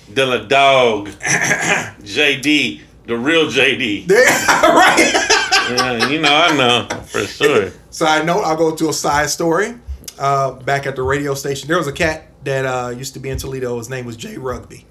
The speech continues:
Speaker 2: He was a rapper. And I, he moved down to Columbus. I don't know if he's still here, but if he is, shout out to Jay Rugby. Um, and hearing him talk about Dilla for the first time,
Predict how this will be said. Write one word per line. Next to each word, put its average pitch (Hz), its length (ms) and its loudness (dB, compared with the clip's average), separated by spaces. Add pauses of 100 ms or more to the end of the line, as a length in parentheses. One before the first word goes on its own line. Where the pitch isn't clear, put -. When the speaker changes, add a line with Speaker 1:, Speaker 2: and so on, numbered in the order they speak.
(420)
Speaker 2:
He 113 100 -12
was 120 100 -8
a 117 60 -12
rapper. 139 540 -2 (420)
And 127 160 -8
I, 131 120 -8
he 165 80 -8
moved 254 200 -6
down 208 140 -6
to 160 60 -8
Columbus. 139 420 -10
I 139 40 -12
don't 151 100 -10
know 139 80 -12
if - 80 -14
he's - 140 -14
still - 220 -8
here, 127 200 -8
but 117 220 -16
if 113 140 -16
he 127 140 -14
is, 117 160 -10
shout 123 200 -12
out 113 160 -6
to - 60 -16
Jay 113 160 -14
Rugby. 110 480 -18 (480)
Um, 120 500 -6 (460)
and 131 500 -6 (400)
hearing 156 320 -6
him 160 220 -8
talk 131 240 -8
about 117 320 -12
Dilla 120 220 -8
for 117 120 -14
the - 60 -16
first 120 300 -14
time, 113 320 -14